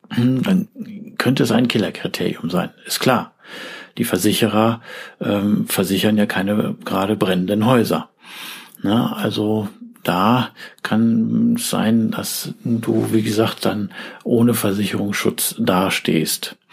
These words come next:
Ruf einfach mal deinen Versicherungsbetreuer an, aber ich glaube, da ist dann keine Chance. Jetzt brauchst du dir aber keine Sorgen machen, vielleicht gibt es da schon bestimmt andere Lösungen.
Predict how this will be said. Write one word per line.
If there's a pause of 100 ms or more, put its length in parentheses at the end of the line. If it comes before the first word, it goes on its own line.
(1300)
Ruf
einfach
mal
deinen
Versicherungsbetreuer
an,
aber
ich
glaube, (220)
da (120)
ist
dann
keine
Chance. (720)
Jetzt
brauchst
du
dir
aber
keine
Sorgen
machen,
vielleicht
gibt
es
da
schon
bestimmt (200)
andere
Lösungen.